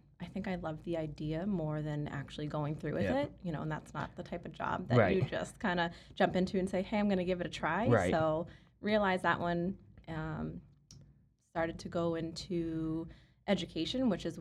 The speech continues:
Speaker 1: where I've worked, um, since I was twenty-one.
Speaker 2: Mm-hmm.
Speaker 1: Um, so I worked in special ed and behavior and discipline for about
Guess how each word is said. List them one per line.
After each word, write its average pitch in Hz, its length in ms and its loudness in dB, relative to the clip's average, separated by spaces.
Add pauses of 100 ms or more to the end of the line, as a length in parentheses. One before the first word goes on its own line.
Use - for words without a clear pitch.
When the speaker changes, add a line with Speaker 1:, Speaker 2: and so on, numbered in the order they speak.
Speaker 1:
where 160 200 2
I've 156 200 -2 (180)
worked, 147 420 -4 (140)
um, 170 60 -20 (300)
since - 160 -20
I 156 60 -8
was 151 200 -8
twenty-one. 160 840 -4
Speaker 2:
Mm-hmm. 117 260 12
Speaker 1:
Um, 127 60 10 (580)
so 180 80 2
I 175 40 6
worked 175 200 2
in 226 60 0
special 202 340 0
ed 170 100 4
and 170 120 0
behavior 156 480 -2
and 147 100 -2
discipline 214 520 -2
for 160 480 -6
about 165 300 -8